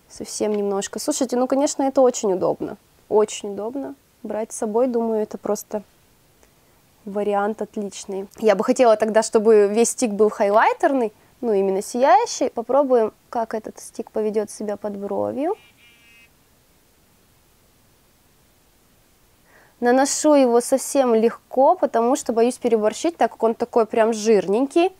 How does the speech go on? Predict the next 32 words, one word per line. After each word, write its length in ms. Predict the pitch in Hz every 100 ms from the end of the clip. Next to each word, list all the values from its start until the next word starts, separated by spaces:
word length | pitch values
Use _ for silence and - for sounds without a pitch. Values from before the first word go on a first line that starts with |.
| _ - - _ - - -
А, 160 | 220 220
чем 220 | 247 240
бы 60 | 240
мне 160 | 247
тебя 200 | 247 233
распределить, 680 | 226 - - 220 247 247 202
друг? 420 | 208 220 - - _ _ _ - - - _ - _ _ _ -
А, 280 | 214 208
не 140 | 208 233
нашла 320 | 285 - 262
подходящую 640 | 226 - 233 220 - 233
кисточку, 460 | 269 370 339 - 285
не 120 | 269
взяла 260 | 240 240 240
с 60 |
собой. 300 | - 214 226
Есть 260 | 233 247 240
у 40 |
меня 200 | 226 214
та 160 | 202 214
кисточка, 460 | 233 - 208 -
которой 360 | - 202 214 208
я 120 | 202
наношу 340 | 208 214 - 247
консилер 580 | 214 214 - 330 339
жидкий 360 | 226 254 - 233
под 140 | 208
бровь. 260 | 202 208 208
Попробую 520 | - 226 254 254 240
ей. 300 | 196 202 180
Плоская 520 | - 202 202 - 175
такая. 320 | 170 - 180